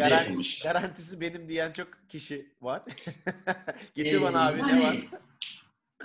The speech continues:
Speaker 2: bugün aslında piyasada bakıyorsunuz, e, kullanıcıların bazıları şu şekilde bir, e, alım alışkanlıkları var. E, ikinci elde sahibinden otomobil alıyorlar, arıyorlar.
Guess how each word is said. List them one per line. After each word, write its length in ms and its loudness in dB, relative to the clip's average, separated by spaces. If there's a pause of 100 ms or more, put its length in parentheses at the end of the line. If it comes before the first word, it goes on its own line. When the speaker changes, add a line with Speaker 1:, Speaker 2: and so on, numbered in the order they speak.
Speaker 2:
bugün 440 0
aslında 340 -2
piyasada 400 -2
bakıyorsunuz, 720 -2 (160)
e, 360 0 (400)
kullanıcıların 760 2
bazıları 440 4
şu 180 -4
şekilde 720 -6 (100)
bir, 360 -6 (320)
e, 220 -4 (260)
alım 180 -2
alışkanlıkları 880 -2
var. 120 -2 (340)
E, 180 0
ikinci 460 -2
elde 160 2
sahibinden 680 4
otomobil 560 6
alıyorlar, 540 -6
arıyorlar. 680 0